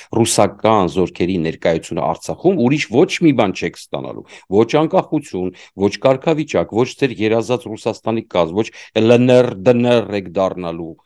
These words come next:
հասկանում եք, ա, ուղղակի Հայաստանը կործանվի հանուն նրա, որ ձեր սիրելի ռուս խաղաղապահները, որոնք ձեզ չեն պաշտպանում, չեն պաշտպանելու,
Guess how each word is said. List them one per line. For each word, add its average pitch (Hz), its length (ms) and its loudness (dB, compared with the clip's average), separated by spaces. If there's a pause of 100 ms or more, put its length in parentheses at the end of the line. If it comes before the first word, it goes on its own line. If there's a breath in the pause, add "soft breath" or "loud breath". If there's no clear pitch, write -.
(320 soft breath)
հասկանում 95 520 -6
եք, - 160 -12 (640 soft breath)
ա, 73 260 -4 (220)
ուղղակի 131 640 2 (380)
Հայաստանը 113 720 0
կործանվի 110 640 -4
հանուն 104 400 -4
նրա, 98 220 -2
որ 90 220 -4
ձեր 113 200 0
սիրելի 98 480 -8
ռուս 90 320 -8
խաղաղապահները, 85 800 -4
որոնք 90 280 -6
ձեզ 92 160 -8
չեն 170 240 -4
պաշտպանում, 117 640 -2 (220 soft breath)
չեն 120 280 -2
պաշտպանելու, 139 640 -2